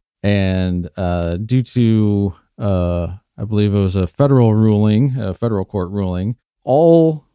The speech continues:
federal websites had to pass Section five oh eight accessibility standards,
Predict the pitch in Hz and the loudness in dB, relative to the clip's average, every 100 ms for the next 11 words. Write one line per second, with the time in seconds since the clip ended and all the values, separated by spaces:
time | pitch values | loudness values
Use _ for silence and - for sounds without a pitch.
0 | _ - - 156 151 139 131 139 123 113 | _ -10 0 4 6 6 6 4 4 0
1 | 104 - - - 123 131 - 127 117 120 | 0 -4 -12 -4 -2 -2 0 0 0 0
2 | 117 104 - - 127 - 113 - 113 113 | 0 -4 -10 -4 -4 -2 -4 -2 -2 0
3 | 107 101 98 85 - 92 95 98 92 90 | -2 -2 -4 -8 -6 -8 -6 -4 -4 -4
4 | 80 80 82 - - 87 80 71 73 76 | -6 -8 -12 -16 -10 -6 -6 -6 -10 -14
5 | - | -18